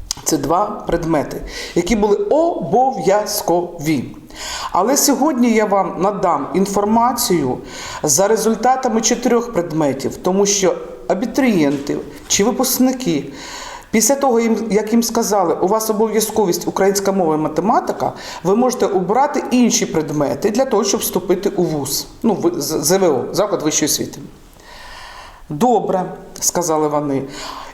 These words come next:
І, як правило, складали екзамени, два необов'язкових предмети, але кіра-, учні, випускники Кіровоградської області здавали два екзамени, які були знов-таки необов'язкові,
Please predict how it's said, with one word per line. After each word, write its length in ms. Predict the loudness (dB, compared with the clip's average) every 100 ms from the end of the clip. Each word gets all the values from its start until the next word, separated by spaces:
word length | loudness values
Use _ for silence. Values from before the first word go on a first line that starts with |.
| -20 -6 0
І, 120 | 2
як 280 | 2 0 -2
правило, 720 | 0 2 2 2 2 0 -2
складали 560 | -6 -2 0 2 2 0
екзамени, 580 | 0 2 2 2 2 0 -4 0
два 520 | 2 4 4 0 0
необов'язкових 1040 | 4 6 4 4 2 2 0 0 0 0 -2
предмети, 640 | -4 0 2 2 0 0 0
але 240 | 2 2
кіра-, 300 | 2 2 0 0
учні, 520 | 0 0 0 -2 -4 -4
випускники 540 | -2 -2 -2 -2 0
Кіровоградської 420 | 0 0 0 0
області 240 | 0 -2 -2
здавали 300 | 0 0 0
два 160 | 0
екзамени, 500 | -2 0 2 2 2 -2 -8 -4
які 200 | -2 2
були 220 | 2 2 2
знов-таки 420 | 0 0 0 2
необов'язкові, 800 | 2 2 0 -2 0 0 2